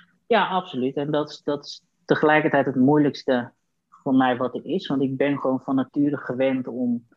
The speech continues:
vooral heel veel te geven en vooral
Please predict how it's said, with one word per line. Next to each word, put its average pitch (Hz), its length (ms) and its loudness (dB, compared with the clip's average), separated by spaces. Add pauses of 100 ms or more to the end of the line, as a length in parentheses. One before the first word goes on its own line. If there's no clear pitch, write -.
(540)
vooral 131 400 -2
heel 131 220 -2
veel 127 200 -4
te - 80 -10
geven 120 560 -4
en 123 140 -6
vooral 120 440 -4